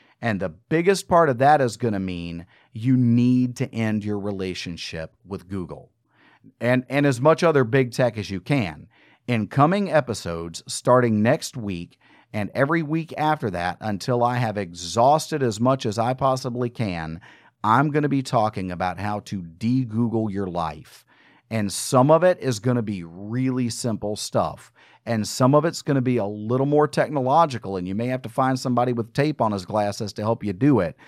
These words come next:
or go onto the web and do your own research and figure it out. But this is what it's gonna take if we're gonna be free and continue to operate as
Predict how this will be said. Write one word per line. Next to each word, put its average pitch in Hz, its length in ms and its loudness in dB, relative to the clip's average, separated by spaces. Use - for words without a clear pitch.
or 123 380 4
go 123 280 4
onto 131 180 6
the 123 120 -2
web 127 400 6
and 101 180 0
do 131 160 4
your 117 240 0
own 131 220 6
research 120 680 -2
and 98 280 -6
figure 127 640 0
it 110 260 -2
out. 87 540 -8
But 95 280 -4
this 131 260 0
is 135 160 -4
what 127 160 4
it's 123 160 -2
gonna 120 260 -2
take 85 460 -8
if 107 220 -4
we're 123 140 0
gonna 123 200 2
be 123 200 2
free 82 500 -6
and 107 220 -6
continue 127 560 2
to 131 160 -4
operate 92 500 2
as 101 200 -10